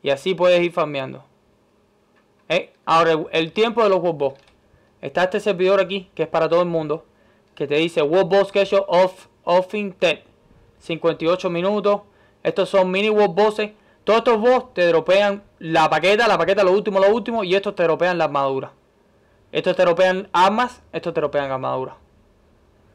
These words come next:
Ve, vamos a buscar Offing Ted, cincuenta y ocho minutos. Para saber cuánto tenemos que estar. Aprieto la M. Offing Ted, yo nunca he ido a ese boss, así que no tengo ni puta idea quién es. Kint, este no es.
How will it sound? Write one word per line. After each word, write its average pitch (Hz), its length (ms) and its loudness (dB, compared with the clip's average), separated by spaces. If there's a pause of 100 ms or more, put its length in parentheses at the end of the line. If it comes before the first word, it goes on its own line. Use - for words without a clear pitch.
(300)
Ve, 190 460 -2
vamos 175 240 0
a 190 40 4
buscar 185 280 2
Offing 185 420 -2
Ted, 156 260 -2 (200)
cincuenta 151 360 -6
y - 20 2
ocho 170 160 -4
minutos. 147 300 -10 (720)
Para 143 100 -6
saber 151 400 -2
cuánto 156 280 -4
tenemos 151 280 -6
que 160 60 -6
estar. 143 400 -6
Aprieto 139 220 -8
la 151 180 2
M. 226 200 -6 (640)
Offing 151 380 -8
Ted, 202 340 0
yo 151 140 -10
nunca 170 180 -4
he 160 40 0
ido 165 60 -2
a - 20 -8
ese 165 120 -6
boss, 156 340 -2
así 156 100 -12
que 147 60 -12
no 147 100 -10
tengo 165 160 -8
ni 151 80 -12
puta 156 200 -10
idea 160 200 -4
quién 147 220 -14
es. 135 180 -12 (1300)
Kint, 180 360 -10 (200)
este 151 240 -16
no 147 180 -8
es. 208 140 -12